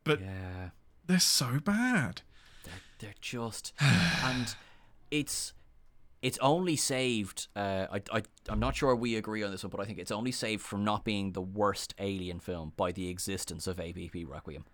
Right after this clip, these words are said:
Speaker 2: I realise I've taken every single episode in this series so far, I have taken a pot shot at A V P Requiem,
Speaker 1: Yeah,
Speaker 2: and
Speaker 1: that's
Speaker 2: I,
Speaker 1: fair.
Speaker 2: I apologise for nothing.
Speaker 1: Yeah, I don't remember, Re-, even though I saw it at the cinema, I don't remember
Speaker 2: Rookies.
Speaker 1: Requiem enough. So the f-,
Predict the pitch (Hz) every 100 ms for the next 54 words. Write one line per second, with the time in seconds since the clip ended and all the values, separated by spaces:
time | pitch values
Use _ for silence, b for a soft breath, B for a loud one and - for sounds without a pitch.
0 | - 113 107 104 113 110 104 110 - 110
1 | 107 101 113 110 127 135 - 131 123 120
2 | 123 117 - 101 90 90 107 123 113 104
3 | 107 98 101 90 92 104 98 101 - 101
4 | - 98 92 92 95 98 95 98 107 120
5 | 160 127 B B - 107 131 101 98 107
6 | 101 98 92 - - - _ _ _ _
7 | _ - - - 185 170 160 - 185 226
8 | - - 190 196 180 151 151 147 127 123
9 | 123 156 165 160 147 135 - 143 135 117
10 | 120 - 120 107 107 120 143 156 156 -
11 | 135 131 131 127 117 117 117 - 123 110
12 | 117 113 104 107 - - - 165 165 _
13 | - _ - 151